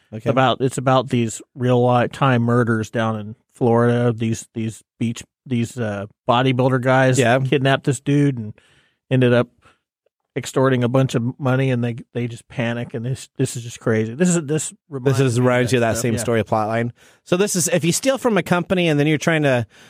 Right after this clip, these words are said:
Speaker 2: extort information from them and you pay for a Value Village service, V P N service, guess what? Uh, karma comes back and bites you.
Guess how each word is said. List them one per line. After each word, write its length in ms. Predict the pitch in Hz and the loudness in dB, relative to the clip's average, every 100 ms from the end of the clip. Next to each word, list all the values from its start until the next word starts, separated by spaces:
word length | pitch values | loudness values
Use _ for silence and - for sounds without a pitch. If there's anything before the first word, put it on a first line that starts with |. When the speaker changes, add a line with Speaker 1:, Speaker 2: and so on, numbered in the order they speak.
| _ _ _ - | _ _ _ -6
Speaker 2:
extort 680 | 135 131 - - 147 147 - | -2 -2 -4 -2 0 0 -2
information 560 | 160 - 135 139 151 147 | -4 0 0 0 0 -2
from 220 | 156 147 | -2 0
them 220 | 147 147 | 0 2
and 80 | 131 | 0
you 120 | 123 | -2
pay 240 | - 139 | 0 -2
for 240 | 139 127 120 | 0 0 0
a 80 | 110 | 0
Value 360 | 120 127 131 | 0 2 2
Village 360 | 120 123 127 120 | 2 2 0 -2
service, 400 | - 123 123 120 | -2 -2 0 -2
V 180 | 123 123 | -4 -6
P 160 | 131 | -2
N 140 | 127 127 | 0 0
service, 420 | 139 135 147 147 | 0 2 2 0
guess 240 | 127 117 | 0 0
what? 240 | 123 107 - _ _ _ _ - | 0 -2 -4 _ _ _ _ -10
Uh, 260 | 104 101 101 | -2 0 0
karma 280 | - 120 117 | 0 0 0
comes 260 | - 107 - | 0 -2 0
back 260 | 107 107 | -2 -2
and 80 | 104 | -4
bites 260 | 95 98 - | -6 -8 -8
you. 160 | 92 | -14